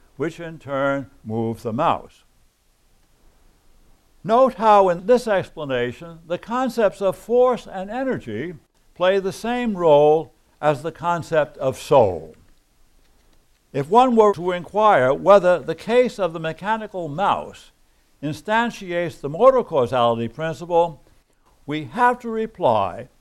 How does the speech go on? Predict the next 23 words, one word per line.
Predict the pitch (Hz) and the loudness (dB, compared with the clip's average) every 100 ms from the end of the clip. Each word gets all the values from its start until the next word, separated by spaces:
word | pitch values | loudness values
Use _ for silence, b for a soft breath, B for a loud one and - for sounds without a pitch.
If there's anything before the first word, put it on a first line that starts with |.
| _ | _
to | - 156 | -10 -6
the | 170 | -6
extent | 170 - 208 233 247 - | -6 -8 -6 -6 -6 -6
that | 147 143 | -6 -6
the | 143 | -10
force | - 214 233 247 - | 0 4 6 4 0
and | 151 135 | -8 -8
the | 131 185 | -4 -2
energy | 220 202 156 160 | -2 -4 -6 -6
are | 127 123 | -2 -2
different | 214 240 - 131 | 0 -2 -4 -12
from | 127 123 | -6 -4
the | 117 | -4
body | 110 180 190 147 - | -2 -2 -2 -4 -8
A | 156 220 | -4 -4
B, | 160 127 120 127 127 _ _ _ _ _ _ - | -2 -2 -2 -6 -10 _ _ _ _ _ _ -10
to | 147 | -8
that | 127 208 220 202 | 2 2 2 -2
extent, | 147 - - 165 160 147 - _ - | -10 -10 -4 -4 -4 -8 -20 _ -8
whatever | 110 120 165 165 170 - | -4 -2 2 0 0 -6
is | 147 147 131 | -4 -4 -4
in | 143 127 | -8 0
motion | 120 117 - 113 | 0 0 -4 -10